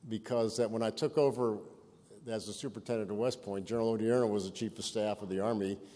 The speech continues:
and in the change of command, he said, "Caslin, your number one responsibility as a superintendent of West Point is to beat Navy." And at that time, we had gone eleven years without beating Navy, and, or twelve years.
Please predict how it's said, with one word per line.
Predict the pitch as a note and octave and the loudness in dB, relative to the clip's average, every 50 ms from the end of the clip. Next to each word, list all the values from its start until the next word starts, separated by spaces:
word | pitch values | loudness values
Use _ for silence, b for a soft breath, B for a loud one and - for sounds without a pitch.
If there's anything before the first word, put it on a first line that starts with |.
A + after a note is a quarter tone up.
| B B B B B B B B B - | B B B B B B B B B 0
and | A#2 A2+ A2+ A2 | 2 2 2 4
in | A2+ A#2+ A#2+ | 4 4 4
the | A#2 A2 | 4 2
change | - - C#3 C3+ C#3+ C#3+ C3+ B2 | 2 2 4 6 6 6 6 4
of | B2 G#2+ - | 2 2 2
command, | - A#2+ A2 A2 A#2 B2+ C3+ A#2+ G2+ G2 G2 G2 G2+ G2+ G2+ - - B B B B B B B B B B - | 0 0 2 4 4 4 4 4 4 2 0 -2 -2 -6 -8 -14 -18 B B B B B B B B B B -6
he | - A2+ A#2 A#2 A#2 A2 | -2 2 2 2 2 2
said, | G#2+ - - B2+ A#2 A2+ G#2+ - | 0 2 2 4 4 4 2 0
"Caslin, | - C3 B2 C3 C#3 C3 - C3 B2 A#2 | 0 4 4 6 4 4 4 2 4 4
your | A#2 B2 C#3 C#3+ | 4 4 4 4
number | C3+ C3 C3 C3 B2+ B2 | 4 4 4 4 4 2
one | A#2+ A#2 A#2+ B2 A#2+ A2+ | 2 4 2 2 2 0
responsibility | A2 G#2 - - A#2 A2+ A2+ G#2 - G#2+ G2+ A2 A#2 A#2+ A2 G#2+ | -2 -2 -2 -2 -2 -2 -2 -2 -4 -2 0 2 2 2 2 2
as | G2+ F#2+ | 0 -2
a | F#2+ | -2
superintendent | F2+ - A#2+ G#2 F#2 G2+ - A2+ A2 G#2+ | -4 -4 -4 -4 -4 -6 -2 -2 -2 0
of | G#2 | 0
West | G#2 A2 A#2+ - - | 0 0 -2 -2 -2
Point | - G2 F#2+ | -4 -4 -2
is | F#2+ F2+ | -4 -4
to | - - | -6 -6
beat | F2 F#2 G#2+ G#2+ F#2+ | -4 -4 -4 -4 -2
Navy." | G2 A2+ A#2+ C3 G#2 F2 E2 D2+ - - - B B B B B B B B B B B - | 0 2 2 2 0 -2 -8 -12 -12 -18 -20 B B B B B B B B B B B -2
And | A2 A2+ | 0 2
at | A#2 A2 | 2 4
that | A2+ C#3 D3+ F3 F3 | 6 6 6 6 4
time, | - C3+ B2 A2+ A2+ A#2 A#2 | 2 0 2 2 2 2 2
we | A#2 C3 C3+ | 2 2 2
had | B2 C3+ B2 A2+ | 2 2 2 2
gone | G#2+ B2 A#2+ A#2+ - - | 2 2 2 2 2 2
eleven | A#2 A2+ A#2+ B2+ C3+ D3 D#3 C#3 | 2 2 4 4 4 4 4 4
years | C3 C3 C#3+ D3+ D3 C3+ A2 - | 4 4 6 6 6 6 4 2
without | G2+ G2+ G2+ G2 F#2+ F2 F2+ | -2 -2 0 -2 -2 -2 -4
beating | G#2+ G2 F2 F2 | -4 -4 -4 -6
Navy, | F2+ F2+ F2 E2 D#2 D#2 D2+ - - B B B B B B - - - - B B B B B B B B B B | -6 -6 -6 -6 -8 -10 -16 -16 -18 B B B B B B -20 -20 -20 -20 B B B B B B B B B B
and, | - G#2 G#2 A2 A2 G#2+ G#2+ | -2 0 2 2 2 2 0
or | - A2+ A2+ A2+ | 0 2 0 0
twelve | A2+ - C#3+ C#3+ C#3 C#3+ B2 | 2 4 4 6 6 6 4
years. | B2 A#2+ G#2+ F2 D#2+ D#2 - - - - | 4 2 2 2 0 -4 -8 -8 -10 -10